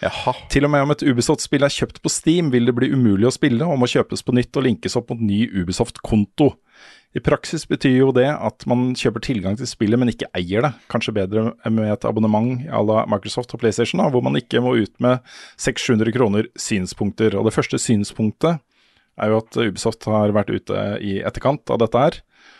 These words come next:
Speaker 2: og, eh, modererte ganske betydelig. Altså, de sier at hvis du har en, en, eh,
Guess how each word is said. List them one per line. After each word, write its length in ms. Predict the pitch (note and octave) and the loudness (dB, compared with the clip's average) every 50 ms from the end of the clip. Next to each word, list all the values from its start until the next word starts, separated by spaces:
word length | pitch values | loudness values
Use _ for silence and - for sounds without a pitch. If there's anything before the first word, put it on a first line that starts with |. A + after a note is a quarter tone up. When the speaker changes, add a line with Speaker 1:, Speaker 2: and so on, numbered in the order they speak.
| _ _ _ _ - | _ _ _ _ -4
Speaker 2:
og, 1040 | - A2 G#2+ G#2+ A2+ A2+ G#2+ G#2+ A2 G#2+ G#2+ G#2+ G#2+ G#2+ G#2 G#2 G#2+ G#2+ A2 A2+ - | 0 2 2 4 4 4 4 4 4 4 4 4 4 2 2 2 2 0 0 -2 -2
eh, 380 | - A2+ G#2+ G#2 G#2+ G#2+ G#2+ G#2 | -2 -2 0 0 0 0 0 2
modererte 560 | G#2+ A2+ A#2 A#2+ A2+ G#2 F2+ F2 - - B2 | 2 2 2 2 2 0 -2 -4 -2 -2 0
ganske 220 | A#2 A#2 G#2 - - A2+ | 0 0 -2 -2 -4 -4
betydelig. 420 | G#2 G#2 - G#2+ F#2 F2+ A2 B2+ A#2+ - _ _ _ _ _ _ _ _ _ - | -4 -4 -2 -4 -2 0 0 -2 -2 -4 _ _ _ _ _ _ _ _ _ -6
Altså, 340 | A2 G2+ G#2 G#2+ A2 G#2+ | -2 0 2 2 2 2
de 140 | G#2 A2 A2 | 2 2 0
sier 340 | G#2+ - - B2 G2 F#2+ G#2 A2 | 0 0 0 0 2 2 2 0
at 100 | A2 - | 0 -2
hvis 140 | - A2 - | -4 -6 -4
du 80 | - A2 | -6 -4
har 300 | - - G2 F#2+ F#2+ F#2+ | -2 -2 0 0 0 0
en, 220 | A2 A2 A2+ A2+ A2+ | 2 2 2 2 2
en, 460 | A2 A2 A2 - A2+ A2 G#2+ G#2+ G#2+ G#2+ | 2 2 2 2 0 0 0 0 0 0
eh, 300 | G#2+ G#2+ G#2+ G#2+ G#2+ | 0 0 0 0 0